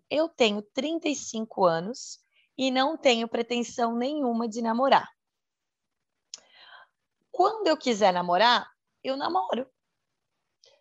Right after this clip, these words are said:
Aí eu falei, "Bom, mas aí a possibilidade de tu não namorar com a pessoa que tu gosta é muito grande, porque tu vai namorar a hora que tu acha que tu vai namorar e não quando tu achar a pessoa."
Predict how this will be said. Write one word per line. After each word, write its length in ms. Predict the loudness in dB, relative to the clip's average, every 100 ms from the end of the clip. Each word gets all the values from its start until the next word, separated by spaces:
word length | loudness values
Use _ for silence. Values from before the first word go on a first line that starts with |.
| _ _ -4
Aí 160 | -2
eu 80 | -2
falei, 360 | 0 4 4 2
"Bom, 540 | 0 4 4 4 2
mas 280 | 0 0 0
aí 240 | 0 0
a 60 | -4
possibilidade 1040 | -4 -6 -6 -4 -2 0 6 6 6 2
de 200 | -8 -10
tu 500 | -6 0 2 4 2
não 240 | 0 -2 -2
namorar 500 | 0 4 6 6 4
com 80 | -4
a 40 |
pessoa 300 | -10 -8 -10
que 60 | -10
tu 100 | -10
gosta 680 | 2 4 4 2 -2 -4 -4 _ _ _
é 80 | -2
muito 280 | -2 -2 -2
grande, 500 | -2 -2 0 -2 -2
porque 340 | -4 -4 -4
tu 100 | -4
vai 140 | 0 2
namorar 460 | 2 2 4 4
a 100 | 6
hora 240 | 4 4 2
que 100 | -2
tu 120 | -2
acha 180 | -2 -4
que 60 | -6
tu 80 |
vai 100 | -4
namorar 380 | -4 -2 0 2
e 40 | 0
não 160 | 0
quando 200 | -4 -4
tu 120 | -4
achar 240 | -2 0 0
a 40 |
pessoa." 600 | 0 -6 0 0 0 -12